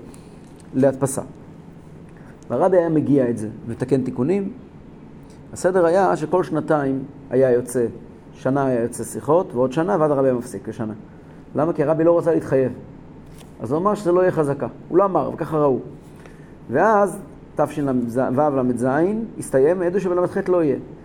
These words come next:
אבל ניסו בכל זאת. הרבי לא הגיע. ואז שהרבי היה חולה, הוא ביקש, "תביאו, תביאו.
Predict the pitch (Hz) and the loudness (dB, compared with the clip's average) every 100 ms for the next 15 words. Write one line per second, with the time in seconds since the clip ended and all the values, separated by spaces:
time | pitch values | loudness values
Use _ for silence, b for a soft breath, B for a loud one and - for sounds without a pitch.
0 | - 127 220 226 247 214 170 143 113 - | -6 -2 0 0 2 2 2 0 -4 -8
1 | - - - 127 170 202 226 139 120 - | -16 -20 -8 -2 2 4 4 2 -4 -6
2 | B B B - 143 156 165 190 190 180 | B B B -8 -4 0 2 2 0 0
3 | 214 202 - 175 165 170 156 151 | 2 2 2 -4 0 0 0 -4